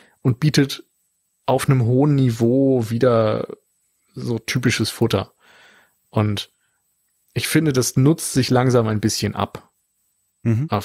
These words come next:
Speaker 1: da fehlte mir so ein bisschen das Besondere an diesem Film. Das ist immer noch ein toller Film irgendwo, aber ach ja,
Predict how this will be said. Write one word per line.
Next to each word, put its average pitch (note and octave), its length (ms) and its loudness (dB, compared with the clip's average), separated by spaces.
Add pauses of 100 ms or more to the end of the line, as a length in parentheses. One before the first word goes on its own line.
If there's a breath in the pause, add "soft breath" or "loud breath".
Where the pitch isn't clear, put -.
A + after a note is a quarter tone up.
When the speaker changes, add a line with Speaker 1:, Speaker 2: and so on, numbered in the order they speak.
Speaker 1:
da G#2+ 140 -2
fehlte C3 300 0
mir B2 120 4
so A2 60 2
ein A2 60 2
bisschen A2+ 420 0 (380 loud breath)
das - 160 0
Besondere G#2 580 2
an F#2+ 120 -4
diesem F#2 220 -6
Film. G2 300 -4
Das G2+ 140 -2
ist A#2 100 -2
immer C#3+ 200 4
noch C3+ 280 0 (180)
ein - 260 -10
toller B2+ 340 0
Film G#2+ 340 -2
irgendwo, G2+ 500 -4
aber G#2 300 -2 (420 loud breath)
ach G#2+ 420 -4
ja, F#2+ 360 -6